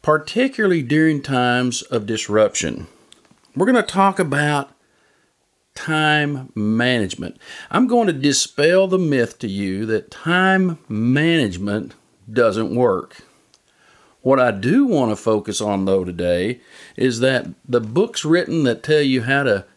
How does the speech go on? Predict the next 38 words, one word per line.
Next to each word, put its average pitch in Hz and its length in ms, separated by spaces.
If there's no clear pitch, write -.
gain 139 360
more 143 200
minutes 127 360
in 127 100
the 123 80
day, 107 600
or 92 60
how 135 160
to 120 100
game 135 840
your 110 300
hours 120 520
of 104 100
the 110 100
day, 104 720
these 151 400
things 156 280
do 139 220
not 120 320
work. 98 540
What 214 220
I 233 180
want 160 240
to 110 80
say 131 260
to 113 60
you 110 240
is 113 280
the 107 120
guy 170 340
that 123 140
wrote 139 300
the 107 80
book, 123 380
Time 160 460
Management 147 480
for 117 140
Dummies, 160 580